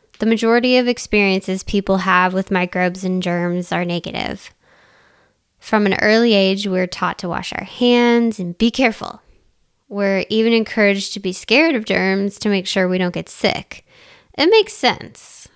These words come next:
We don't want to get sick. Hand washing and being careful do prevent illness. Having a healthy respect for microbes matters.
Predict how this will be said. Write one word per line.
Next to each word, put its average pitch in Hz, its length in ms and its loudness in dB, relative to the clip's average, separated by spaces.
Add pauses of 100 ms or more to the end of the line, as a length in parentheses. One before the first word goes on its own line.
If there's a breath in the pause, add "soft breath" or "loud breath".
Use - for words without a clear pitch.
We 226 120 2
don't 277 180 4
want 247 200 4
to 214 40 -2
get 180 180 -2
sick. - 600 -4 (580 soft breath)
Hand 214 320 4
washing 208 600 0
and 190 140 -2
being 190 300 0
careful 190 500 0
do 170 260 -4
prevent 202 420 -2
illness. 165 600 -4 (640)
Having 180 320 0
a 190 40 -2
healthy 180 300 0
respect 190 460 -4
for 196 140 -10
microbes 190 560 -2
matters. 208 720 -2